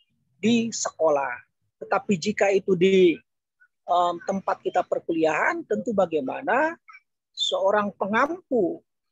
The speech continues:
mata kuliah atau seorang dosen mampu, eh, mentransformasi nilai-nilai karakter yang ada pada dirinya kepada, eh, para mahasiswanya atau dari satu individu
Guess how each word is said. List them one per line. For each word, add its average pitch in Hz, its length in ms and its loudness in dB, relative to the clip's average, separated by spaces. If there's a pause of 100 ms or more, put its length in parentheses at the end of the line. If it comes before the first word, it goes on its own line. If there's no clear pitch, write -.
(240)
mata 196 240 -2
kuliah 196 560 0
atau 190 80 -10
seorang 180 480 -6
dosen 160 400 -2 (400)
mampu, 233 720 -4 (640)
eh, 185 180 -2
mentransformasi 226 1500 0 (800)
nilai-nilai 208 640 2
karakter 226 580 -4
yang 220 240 -4
ada 190 300 -4
pada 185 500 -6 (400)
dirinya 214 640 -4 (720)
kepada, 202 640 0 (580)
eh, 170 220 -4
para 180 240 -2
mahasiswanya 196 880 -4
atau 262 480 2
dari 202 260 2
satu 269 400 -2
individu 208 480 -4